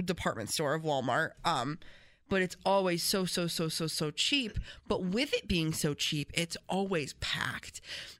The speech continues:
And there's arrows. You can only go one way, and people just go the opposing way of whatever the arrows are. It's a cluster. It's always a mess. But I go to the side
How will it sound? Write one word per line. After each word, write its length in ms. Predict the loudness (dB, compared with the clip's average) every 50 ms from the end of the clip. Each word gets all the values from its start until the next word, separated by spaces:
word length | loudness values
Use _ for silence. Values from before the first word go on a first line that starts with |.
| _ _ 4
And 680 | 4 6 6 6 6 6 6 4 2 2 0 0 -2 -4 -8 -12 -12 -2
there's 320 | 2 2 4 4 4 2 -2 0 2 4
arrows. 500 | 6 6 6 4 2 0 -2 -4 -4 -4
You 80 | -2
can 140 | 0 0 0
only 240 | 2 2 2 0 2
go 160 | 2 2 2
one 360 | 2 2 2 2 2 2 0 2
way, 320 | 2 2 4 2 2 2 2
and 200 | 0 -2 -2 -4
people 560 | -4 -2 0 0 -2 -2 -2 -4 -4 -4 -6 -10 -14 -8 -4
just 520 | 0 2 4 4 2 2 -2 -6 -6 -4
go 320 | -2 0 2 2 2 2 2
the 140 | 0 -2 -2 -2 -2
opposing 640 | -4 -4 -2 -2 0 0 0 0 0 0 0 0 2
way 340 | 2 2 4 4 4 2 2 2
of 200 | 2 0 0 -2
whatever 560 | -6 -10 -8 -6 -2 2 4 4 4 2 2 0
the 120 | 0 2
arrows 320 | 2 2 2 2 2 0 0
are. 360 | 0 2 2 2 2 0 -2 -4 -8 -12 -12 -14 -16 -20 _ _ -4
It's 140 | -2 -2 -2
a 40 | -4
cluster. 880 | -4 -4 -2 0 0 0 2 0 0 2 2 4 4 4 4 2 0 -2 -8 -16 -16 -18 -6 _
It's 180 | -2 0 2 2
always 400 | 4 6 6 6 6 6 4 2
a 60 | 2
mess. 500 | 2 2 2 2 2 2 0 -2 -6 -10 -12 -16 -20 _ _ _ _ 4
But 260 | 6 6 6 4 2 -4 _ _ _ _ _ _ _
I 200 | 4 4 6 6
go 160 | 6 4 4 4
to 60 | 2
the 100 | 0 -2
side 760 | -2 0 2 4 4 4 6 6 6 4 4 2 0 -2